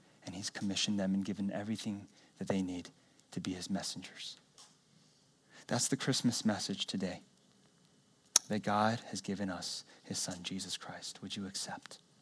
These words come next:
Would you believe? Let's pray together. Lord, Lord, we, we come to you with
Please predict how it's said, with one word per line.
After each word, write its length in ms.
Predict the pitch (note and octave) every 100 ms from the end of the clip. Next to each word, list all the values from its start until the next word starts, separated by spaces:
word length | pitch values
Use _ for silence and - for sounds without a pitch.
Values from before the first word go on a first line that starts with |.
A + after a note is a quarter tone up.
| - _ - - -
Would 120 | -
you 60 | F#2
believe? 340 | F2+ F2 E2 - - - _ _ _ _ - -
Let's 120 | -
pray 160 | - F#2+
together. 220 | F#2 - - - - - - - - - - - - - - -
Lord, 300 | B2+ A2+ G#2 - - - - - - - - - - - - - - - - - - - - - - - - - - - - - - - - - - - - - - - - - - - - - -
Lord, 380 | B2+ C3+ A#2+ G#2+
we, 300 | A#2+ A2+ - - - - - - - - - - - - - - - - - - - - - - - - - -
we 100 | C#3
come 300 | D3+ - E3 D#3+
to 120 | D3
you 340 | A#2+ C3+ C#3
with 640 | C3 C3+ B2 A#2+ - -